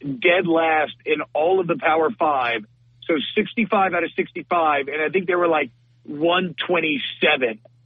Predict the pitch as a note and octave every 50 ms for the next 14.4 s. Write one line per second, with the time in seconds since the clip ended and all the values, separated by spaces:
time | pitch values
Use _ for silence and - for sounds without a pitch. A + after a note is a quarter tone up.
0 | _ _ _ _ - E3 D#3+ E3+ D#3 D3 D3+ D3+ D3+ D3 C#3+ C#3 C3+ C3+ C3 B2+
1 | A2+ - - D3+ C#3+ C#3 A#2+ A#2+ D3 C#3 C3 C3 A#2+ B2 D#3 D#3 C3+ - - E3+
2 | E3+ F3 F3 D#3+ D3+ E3 E3 D#3 D#3 D3 C3+ B2 - F3 D#3+ E3 E3 D#3+ D#3 C#3+
3 | B2+ _ _ _ _ _ _ - E3 E3 D#3+ - _ - F#3+ - - - F3+ -
4 | - F3+ E3 - F3 D#3+ C#3+ - - E3 D#3+ D3+ D3+ - D3+ C3 - - - E3+
5 | D#3 D3+ D3 C#3+ C#3 C#3+ - C#3 D3+ D3 D3 A#2 - C#3+ C3+ C3+ C3 C3 A#2+ G#2
6 | C#3+ C3 A#2 G2+ - B2 A#2 A2+ A2+ - - - - - - - - G3+ A3 G3
7 | G3 A3 F3+ - A3+ B3 C4+ C#4+ D4+ D4 C4+ C#4+ C#4 C4+ C#4+ C#4 C4+ D4 D#4 D#4
8 | A#3+ - - B3 F#3+ G3 F#3 E3+ E3+ F#3 G#3+ A#3+ A3+ _ _ - - - - _
9 | _ _ _ _ - - - - D4 A#3+ F3+ D3 D3+ - _ _ _ _ _ _
10 | _ _ _ _ _ _ _ - - F#3+ F3+ B3+ B3 A3 B3 A#3 A3+ G#3+ G#3 F#3+
11 | G#3 G3+ F#3+ F#3 F#3+ F#3+ E3 F#3 F#3+ F3+ F3 E3 E3+ E3 F3+ F3+ D#3 F3+ F3+ D#3+
12 | - - E3 D#3+ D#3 D#3 D3+ D3+ - _ _ - D#3 D3+ D3 C#3+ C#3 C#3+ C#3 C3+
13 | C3+ C3+ C3 B2+ _ _ _ _ _ _ _ _ - - G#3 F#3+ E3 D3+ D3 D3
14 | C#3+ C#3+ C#3 C3+ C3 C3 B2+ A#2+